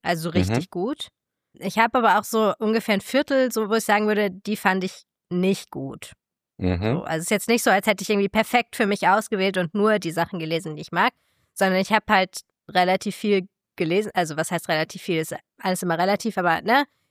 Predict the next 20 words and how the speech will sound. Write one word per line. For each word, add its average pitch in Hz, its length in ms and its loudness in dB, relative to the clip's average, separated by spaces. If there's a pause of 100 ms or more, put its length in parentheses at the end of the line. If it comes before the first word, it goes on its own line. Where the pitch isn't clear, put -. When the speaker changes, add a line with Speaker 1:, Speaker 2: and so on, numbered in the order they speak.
Speaker 1:
Ich - 140 -8
hab 220 160 2
irgendwie 196 280 -2
einige 214 420 2
Bücher 220 300 0
gelesen 240 680 0
und 202 400 -2
da 185 160 2
waren 175 220 2
halt 180 140 -2
viele 185 260 -6
gute 175 260 -8
dabei. 175 440 0 (340)
Ich - 160 -12
weiß 220 340 2
grad 226 260 0
gar 220 200 4
nicht 262 180 -2
so 226 120 -2
genau, 220 560 2